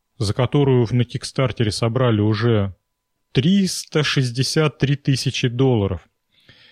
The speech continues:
это маленький три дэ принтер. Он настолько маленький, что помещается в ладони,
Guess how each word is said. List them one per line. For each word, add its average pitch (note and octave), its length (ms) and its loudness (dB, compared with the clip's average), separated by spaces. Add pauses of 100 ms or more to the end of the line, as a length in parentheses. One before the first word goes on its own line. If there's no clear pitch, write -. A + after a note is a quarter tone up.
(200)
это E3+ 260 0
маленький D3 460 2
три C#3 180 0
дэ C3+ 140 2
принтер. B2+ 580 0 (1160)
Он D3+ 180 2
настолько D3 380 2
маленький, F3 420 2
что C3+ 220 0
помещается C#3 720 2
в A#2 720 2
ладони, A#2 640 4